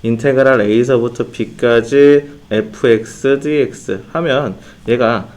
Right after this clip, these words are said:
에프비 마이너스 에프에이, X가 다 사라진다고요. 상수를 집어넣잖아요. 그쵸?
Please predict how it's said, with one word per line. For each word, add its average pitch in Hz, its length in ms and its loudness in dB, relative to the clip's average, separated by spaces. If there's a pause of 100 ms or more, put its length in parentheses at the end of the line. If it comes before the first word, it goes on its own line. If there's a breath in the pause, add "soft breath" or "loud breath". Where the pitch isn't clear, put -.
(120)
에프비 127 1300 -4
마이너스 101 640 -4
에프에이, 110 1080 0
X가 170 400 0
다 - 320 -8
사라진다고요. 113 760 -4
상수를 156 420 -6
집어넣잖아요. 90 680 -12 (100)
그쵸? 120 400 -6